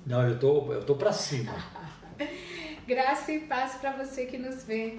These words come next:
Speaker 2: aqui através dessa live. É muito bom estarmos juntos na presença do Senhor.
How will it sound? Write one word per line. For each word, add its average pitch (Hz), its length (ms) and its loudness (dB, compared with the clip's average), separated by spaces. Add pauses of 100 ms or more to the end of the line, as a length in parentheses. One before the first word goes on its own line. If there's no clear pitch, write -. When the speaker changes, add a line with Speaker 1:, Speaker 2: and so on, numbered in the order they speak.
(220)
Speaker 2:
aqui 208 400 -4
através 202 520 -2
dessa 202 300 -6
live. 185 640 -8 (300)
É 196 60 -6
muito 294 340 -4
bom 233 180 -6
estarmos 247 540 -6
juntos 233 600 -4
na 208 120 -4
presença 233 600 -4
do 262 200 -4
Senhor. 277 540 -4